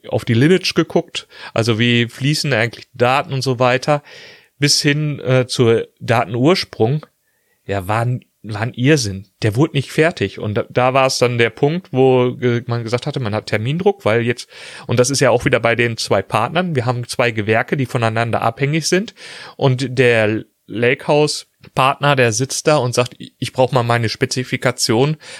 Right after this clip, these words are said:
was ich euch eigentlich am anderen Ende liefern soll.“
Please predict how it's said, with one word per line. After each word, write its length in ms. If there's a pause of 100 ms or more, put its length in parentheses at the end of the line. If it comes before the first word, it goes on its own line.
(120)
was 160
ich 220
euch 240
eigentlich 340
am 160
anderen 340
Ende 240
liefern 440
soll.“ 360